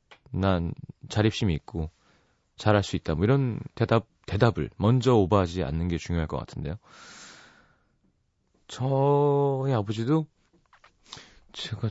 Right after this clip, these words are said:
중학교, 중학교 삼 학년 때인가? 잘렸어요. 네.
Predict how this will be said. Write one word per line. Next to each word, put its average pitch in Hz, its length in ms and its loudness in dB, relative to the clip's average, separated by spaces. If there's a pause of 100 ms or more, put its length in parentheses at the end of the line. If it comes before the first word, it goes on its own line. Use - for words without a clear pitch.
중학교, - 1600 -10 (2750)
중학교 - 640 -10
삼 123 260 -6
학년 120 260 -4
때인가? 90 480 -8 (1900)
잘렸어요. 90 640 -2 (1120)
네. - 140 -8